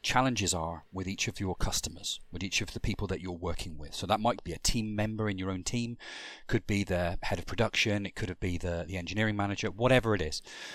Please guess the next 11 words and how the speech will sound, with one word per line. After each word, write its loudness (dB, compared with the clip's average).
and 8
understanding 8
how 4
you 2
can -2
best 2
challenge, 0
channel 2
those, 0
those -8
changes. -8